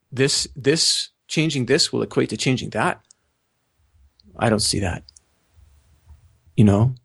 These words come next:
the, the way for me to have a better experience of God is, quite frankly and quite simply, to have a better experience of God.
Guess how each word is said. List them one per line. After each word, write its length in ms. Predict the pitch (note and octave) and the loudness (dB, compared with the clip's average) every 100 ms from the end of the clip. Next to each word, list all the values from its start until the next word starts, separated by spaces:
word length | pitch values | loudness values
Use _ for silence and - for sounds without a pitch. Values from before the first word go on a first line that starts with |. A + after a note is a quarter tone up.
| - | -2
the, 200 | - B2 | 2 4
the 120 | C3+ | 4
way 160 | B2+ | 4
for 120 | C3+ A#2 | 2 2
me 120 | B2+ | 4
to 100 | B2+ | 4
have 180 | B2 A2 | 2 0
a 60 | |
better 260 | G#2 A#2+ A#2 | 0 2 2
experience 400 | A2 - A2+ A2 | -2 -4 -6 -6
of 80 | G#2+ | -2
God 300 | C#3 A#2+ A2 | 2 2 0
is, 220 | G#2+ - _ _ _ _ _ _ _ | -6 -10 _ _ _ _ _ _ _
quite 180 | - A2 | -2 -2
frankly 340 | - A#2+ B2 G#2+ | 0 -2 -2 -4
and 80 | |
quite 200 | G#2+ G#2 | -2 -2
simply, 320 | - B2+ A2+ A2 | 0 0 2 0
to 80 | |
have 140 | A2+ A#2 | 2 0
a 40 | |
better 220 | A#2+ A2+ | 2 0
experience 400 | A#2 - - A2 | 0 -4 -6 -6
of 80 | - | -6
God. 340 | - G#2+ G#2 | -2 -2 -2